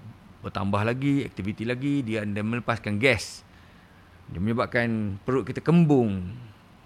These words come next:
kentut, sendawa. Ha, bila banyak bakteria jahat, eh, kembung. Macam-macam masalah.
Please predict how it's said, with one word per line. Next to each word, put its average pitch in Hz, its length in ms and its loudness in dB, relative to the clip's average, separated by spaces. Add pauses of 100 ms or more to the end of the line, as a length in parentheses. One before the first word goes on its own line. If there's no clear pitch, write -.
kentut, 147 560 2
sendawa. 123 800 2
Ha, 85 80 -10 (240)
bila 131 160 0
banyak 135 320 -2
bakteria 139 320 -2
jahat, 131 320 0
eh, - 20 -6
kembung. 131 540 0 (1500)
Macam-macam 190 640 4
masalah. 113 340 -2